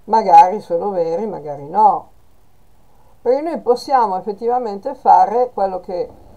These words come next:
in inglese, specialmente negli Stati Uniti, chiamano cherry picking, no? Raccogliere le ciliegie.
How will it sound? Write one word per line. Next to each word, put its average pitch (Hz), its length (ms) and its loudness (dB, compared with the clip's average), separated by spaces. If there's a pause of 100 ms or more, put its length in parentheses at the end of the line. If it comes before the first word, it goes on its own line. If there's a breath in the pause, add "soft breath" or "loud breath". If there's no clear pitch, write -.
(240)
in 196 200 -8
inglese, 196 600 -6
specialmente 214 580 -6
negli 175 160 -10
Stati 180 260 -8
Uniti, 202 280 -10
chiamano 190 420 -4
cherry 208 440 2
picking, 156 760 -16 (420)
no? 170 320 -8 (480)
Raccogliere 214 680 -2
le 190 140 -8
ciliegie. 160 720 -18